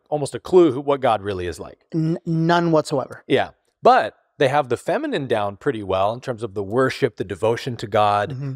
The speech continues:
Speaker 1: I mean, we worshiped God every Sunday, worshiped our butts off, and I loved it.
Speaker 2: Can I share something?
Speaker 1: Uh-huh.
Speaker 2: That for me was a big moment of awakening, because at my church, even that, it was like a program.
Speaker 1: Yeah, and in
Speaker 2: It was like,
Speaker 1: Catholicism, it's
Speaker 2: you,
Speaker 1: not
Speaker 2: you,
Speaker 1: quite
Speaker 2: no,
Speaker 1: that
Speaker 2: no,
Speaker 1: way.
Speaker 2: I'm saying in Christianity.
Speaker 1: Oh, okay.
Speaker 2: It was like I could see, like, the,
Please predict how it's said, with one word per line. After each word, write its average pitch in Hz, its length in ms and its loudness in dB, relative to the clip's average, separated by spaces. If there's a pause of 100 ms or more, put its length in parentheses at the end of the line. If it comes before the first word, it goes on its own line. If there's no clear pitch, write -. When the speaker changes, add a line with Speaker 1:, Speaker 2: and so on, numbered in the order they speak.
Speaker 1:
I 120 40 -14
mean, 127 140 -6
we 143 100 -2
worshiped 120 440 -4
God 104 380 2
every 110 320 -8
Sunday, 101 480 -4
worshiped 117 400 -4
our 90 80 -2
butts - 400 -2
off, 76 240 -10
and 95 80 -8
I 95 40 -4
loved 110 360 -2
it. - 140 -8 (220)
Speaker 2:
Can 185 120 4
I 208 60 6
share 196 220 4
something? 214 320 -2 (220)
Speaker 1:
Uh-huh. 127 280 0
Speaker 2:
That 175 280 2
for 180 240 4
me 180 280 4
was 151 180 4
a 147 40 4
big 139 200 0
moment 143 320 -2
of 123 80 -10
awakening, 139 500 -4
because 143 280 -4
at 147 120 0
my 156 320 0
church, 156 360 -4
even 156 380 -2
that, 160 400 0
it 151 120 -2
was 160 180 2
like 170 200 0
a 131 60 -8
program. - 760 -2 (260)
Speaker 1:
Yeah, 107 220 0
and 104 120 -12
in 165 80 -4
Speaker 2:
It 175 60 2
was 175 140 0
like, 131 60 4
Speaker 1:
Catholicism, 113 500 -2
it's - 340 -10
Speaker 2:
you, 180 80 0
Speaker 1:
not 104 140 -2
Speaker 2:
you, - 40 -4
Speaker 1:
quite 180 160 -4
Speaker 2:
no, 202 80 6
Speaker 1:
that 214 60 4
Speaker 2:
no, 208 60 4
Speaker 1:
way. 185 60 4
Speaker 2:
I'm 180 80 0
saying 185 180 2
in 147 80 -2
Christianity. 151 560 -4
Speaker 1:
Oh, 120 140 2
okay. 113 280 -4
Speaker 2:
It 185 80 4
was 196 140 6
like 190 160 2
I 170 80 4
could - 180 0
see, 185 520 -2
like, 147 340 0
the, 143 500 0